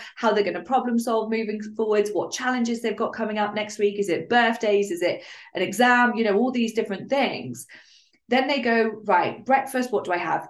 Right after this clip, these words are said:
We generally cycle between three or four breakfasts throughout the entire year inside the coaching club.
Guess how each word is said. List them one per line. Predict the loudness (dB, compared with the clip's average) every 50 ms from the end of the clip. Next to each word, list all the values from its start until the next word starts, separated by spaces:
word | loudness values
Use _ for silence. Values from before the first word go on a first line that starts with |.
| -8
We | -6 -4 -4 -2 -2 0
generally | 2 2 2 2 2 0 -2 -2
cycle | 0 0 2 2 2 0 0 -2 0 0 0 0 0
between | 0 -2 -2 0 0 2 2 0 -2 -2
three | 2 4 4 4
or | 4 2
four | 0 0 0 0 0
breakfasts | 0 0 -2 -2 -2 -4 -4 -4 -4 -6 -10 -14 -8 -2
throughout | 2 4 4 4 2 0 0
the | -2 0 0 0 0 -2 -4 -4
entire | -6 -6 -6 -6 -4 0 0 0 0
year | -2 -4 -2 0 0 0 0 0 -2 -4
inside | -4 -6 -6 -2 -2 -2 -2 -2
the | -4
coaching | -6 -6 -6 -6 -6 -10 -8
club. | -6 -4 -4 -6 -6